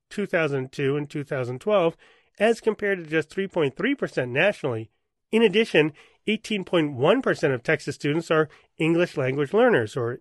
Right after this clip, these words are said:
E L L, nearly double the national average of just nine point three percent. And sixty percent of Texas students now qualify as economically disadvantaged,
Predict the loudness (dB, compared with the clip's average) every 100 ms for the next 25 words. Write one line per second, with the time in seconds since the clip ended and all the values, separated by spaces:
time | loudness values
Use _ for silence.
0 | -8 -4 -4 -6 -6 -6 -6 -2 2 2
1 | 0 -8 -20 -6 2 4 4 2 0 0
2 | 2 0 0 0 0 0 -2 -4 -2 -2
3 | 0 -2 -4 -6 0 -2 -2 -16 _ -4
4 | 0 2 0 2 0 2 -2 0 -4 -4
5 | -8 -8 _ _ _ _ 4 4 4 -6
6 | -8 -8 -8 -4 -2 -2 -4 -4 -4 -6
7 | -6 -6 -6 -4 -2 -2 -2 -4 -2 -2
8 | -2 -4 -10 -20 _ -6 -4 -2 0 0
9 | -2 -6 -6 -8 -2 0 0 -2